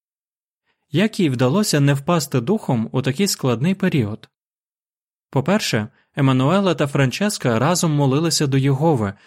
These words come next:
і просили, аби він допомагав їм не тривожитися про завтрашній день. Єгова відповідав на їхні молитви, підбадьорюючи їх за допомогою публікацій та відеороликів. Наприклад, їх дуже зміцнило одне інтерв'ю, в якому брат сказав:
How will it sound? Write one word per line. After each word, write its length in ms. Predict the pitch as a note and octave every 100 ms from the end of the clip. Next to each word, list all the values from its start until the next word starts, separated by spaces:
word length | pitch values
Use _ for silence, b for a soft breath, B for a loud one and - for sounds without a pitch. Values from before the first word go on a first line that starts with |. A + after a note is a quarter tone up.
| b b
і 100 | C#3
просили, 580 | C#3 B2+ - G3+ E3 -
аби 220 | B2 D3
він 180 | D3+ C#3+
допомагав 560 | C#3 C#3+ B2+ A#2+ E3+
їм 220 | E3 D3+ B2
не 120 | E3+
тривожитися 760 | - D#3+ B2+ E3+ E3+ D#3 C#3+
про 160 | D3+ D3+
завтрашній 580 | C3+ B2+ B2 B2 - B2+
день. 300 | A#2 G#2 G2+ _ _ _ _ _ _ _ _ -
Єгова 360 | B2 D3+ E3
відповідав 640 | D3 C#3+ C#3+ C#3 C3 D#3 E3
на 80 | C#3+
їхні 280 | C#3 C#3
молитви, 520 | C3+ B2 A#2+ C3 D#3+ E3+ B B B
підбадьорюючи 840 | G#3+ D3+ B2 D#3+ F3+ D#3+ C#3+ D3
їх 140 | C#3+
за 140 | C3 B2+
допомогою 600 | B2 C#3 C#3 C#3+ C#3 B2
публікацій 720 | C3 A2+ A2 C#3 D#3 D#3 C3+
та 140 | C#3
відеороликів. 880 | B2+ C3 B2+ B2+ B2+ G#2 G2 A2+ B2+ _ _ _ _ _ _ _ _
Наприклад, 480 | C#3 D#3+ A3+ D3 C3
їх 180 | D3 C#3
дуже 260 | E3 G3+
зміцнило 520 | D3 C#3 B2 E3 F#3+ D#3
одне 240 | C3 E3
інтерв'ю, 520 | D#3+ D#3 E3+ D#3+ C3
в 60 | G#2+
якому 320 | A2+ C#3 C#3+
брат 220 | C3 B2
сказав: 460 | - D#3 D3 A#2+